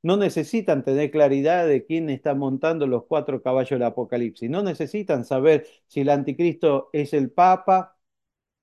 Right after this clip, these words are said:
o es Biden, o es Trump.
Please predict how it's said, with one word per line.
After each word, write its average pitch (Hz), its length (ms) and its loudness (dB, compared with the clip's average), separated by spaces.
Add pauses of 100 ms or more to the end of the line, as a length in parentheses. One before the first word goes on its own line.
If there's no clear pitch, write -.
(400)
o 135 160 -2
es 127 140 -2
Biden, 170 640 4 (380)
o 147 180 6
es 131 180 2
Trump. 175 500 0